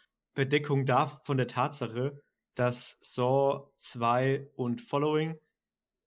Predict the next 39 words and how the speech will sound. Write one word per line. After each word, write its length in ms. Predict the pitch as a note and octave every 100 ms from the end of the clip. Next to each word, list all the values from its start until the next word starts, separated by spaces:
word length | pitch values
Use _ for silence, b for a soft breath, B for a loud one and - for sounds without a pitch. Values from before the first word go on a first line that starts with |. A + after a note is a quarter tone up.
| -
eigentlich 400 | B2+ C3+ C3+ C3+
nur 120 | C3
noch 260 | C3 B2+ -
so 120 | -
ein 60 | C3
Fallenporno 760 | C3+ A2+ B2+ B2+ B2+ A2 A2
ist, 200 | G#2+ G#2+
würde 200 | A2 G#2
ich 200 | G#2 - -
einfach 180 | A2
mal 140 | A2 G#2
behaupten. 440 | G2+ G2+ - A2+
So, 100 | A2+
jeder 420 | A#2 B2+ C#3+ C3+ B B
schaut 260 | - C#3+ C3+
diesen 200 | C3 B2+
Film 260 | C3 C#3+ C3+
nur 160 | C3+
noch, 300 | D3 D3 - _
um 380 | D3 C#3 C#3 - B B B _ _
zu 120 | -
schauen, 340 | C3 C#3 C3+ C#3
okay, 260 | C3 C#3+
was 120 | C3+ C3
ist 100 | B2+
jetzt 160 | C3
die 60 | B2+
nächste 280 | C3 C3 C3+
Falle 260 | - B2 A#2+
von 160 | B2
Jigsaw? 400 | - C#3+ C#3 B2
Wie 80 | A#2+
bringt 320 | A#2+ D3 C#3
er 220 | B2 A#2+ -
indirekt 400 | C3+ C3 A#2 -
die 80 |
nächsten 320 | A#2 A#2 - G#2+
Leute 300 | A2+ B2+ -
um? 320 | A2 B2+